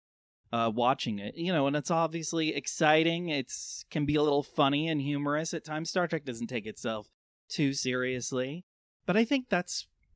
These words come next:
that's really why I think I've kept, uh, watching, 'cause it's, it's, uh, it's just, like, unlike any other T V show you've ever seen. You know, it's a, it's a family, it's, it's a supportive group of people that are welcoming and,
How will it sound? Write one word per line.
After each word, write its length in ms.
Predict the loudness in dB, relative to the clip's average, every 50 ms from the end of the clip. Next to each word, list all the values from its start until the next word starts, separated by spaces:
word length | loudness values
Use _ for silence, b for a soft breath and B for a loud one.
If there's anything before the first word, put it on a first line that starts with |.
| _ _ _ -6
that's 240 | -6 -4 -4 0 0
really 200 | 2 2 2 2
why 380 | 2 2 2 2 2 2 0
I 100 | 0 -2
think 200 | -2 -2 -2 0
I've 220 | 0 -2 -2 -4 -8
kept, 480 | -6 -4 -4 -6 _ -10 -20 -20 _ _ _ _ _ _ _ _ _ -6
uh, 260 | -4 -2 -2 -2 -4 -4
watching, 560 | -2 0 0 0 0 -2 -4 -8 -8 -8 -10
'cause 400 | -8 -4 -4 -4 -4 -6 -12 -16 _ _ _ _ _ _ _ _ -4
it's, 600 | -2 -2 -2 -4 -6 -10 -8 -8 -8 -10 -12 _ _ _ -6
it's, 400 | -2 -2 -2 -2 -2 -8 -4 -2
uh, 420 | 0 0 2 2 0 0 0 -2 -4
it's 380 | -4 -8 -8 -8 -6 -6 -8 -6
just, 260 | -4 -4 -4 -2 0
like, 220 | 0 0 0 0 -2
unlike 400 | -2 -2 0 2 2 0 -2 -2 -4
any 340 | -4 -2 -2 -2 -2 -4 -4 -2
other 680 | 0 0 0 2 2 2 2 2 0 -2 -4 -8 -10 _ _ -8
T 160 | -6 -6 -2
V 140 | -2 -2 -2
show 220 | 0 0 0 0
you've 200 | 0 -2 -2 -2
ever 220 | -2 -2 -2 -2 -4
seen. 500 | -4 -4 -4 -2 -4 -4 -6 -8 -12 -12
You 180 | -6 -4 -2 0
know, 280 | 0 2 2 2 0 0
it's 360 | 0 -2 -4 -6 -8 -2 0
a, 100 | 0 0
it's 280 | 0 0 -2 -6 -4 -6
a 60 | -10
family, 720 | -10 -6 -2 -2 0 0 0 0 -2 -4 -4 -4 -6 -6
it's, 340 | -4 -4 -6 -6 -8 -12 -12 -14
it's 400 | -10 -8 -8 -8 -8 -8 -4 -4
a 240 | -2 -2 -2 -4
supportive 720 | -6 -6 -6 -2 0 2 4 6 6 6 4 2 0 -2 -4
group 360 | -4 -2 -2 -2 -2 -2 -2
of 140 | -4 -4 -4
people 460 | -4 -4 -4 -2 0 -2 -2 -2 0
that 140 | 0 0 0
are 100 | -2 0
welcoming 720 | 2 2 2 2 2 0 -2 -2 0 0 -2 -2 -4 -4 -4
and, 540 | -4 -4 -6 -6 -8 -10 -10 -12 -14 -14